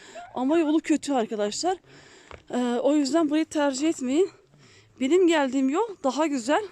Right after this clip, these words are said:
Yani asfalt yirmi kilometre bir, e, park yol var. E, milli parka girdiğiniz için ama bu yol zaten belli arkadaşlar gözüküyor. İyi ki sordum. Bu da size bir fikir olsun.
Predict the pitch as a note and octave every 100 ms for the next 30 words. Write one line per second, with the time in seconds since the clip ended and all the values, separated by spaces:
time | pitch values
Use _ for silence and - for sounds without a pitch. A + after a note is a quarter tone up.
0 | - - B3 C4 - B3 - C#4 E4+ -
1 | - _ - - _ A#3 C4+ D4+ E4 D#4
2 | D4 C#4 B3+ C#4 - _ - A#3 A3+ -
3 | C#4 C#4 - A3+ G#3+ A#3+ G4+ - _ _
4 | _ - - _ _ - A3+ A3 G#3 G3+
5 | A#3 B3 C#4+ C4 D4+ A3 G3 A#3+ C4+ D#4
6 | D#4 D#4 F4+ F4+ - - C#4 F#4 - -
7 | - - C4 C#4+ C4+ D#4 C#4 A#3 C4+ D4
8 | A#3+ C#4 C#4 B3 B3+ G#3+ A3+ A#3 B3 D4
9 | D4 F4 - _ _ _ _ _ _ _
10 | - B3+ C#4 - - C#4 B3 A#3 F4+ -
11 | _ _ _ _ - - _ _ - C4
12 | C4+ - C4 A3+ C#4 - - - D#4 C#4+
13 | A3+ - E4+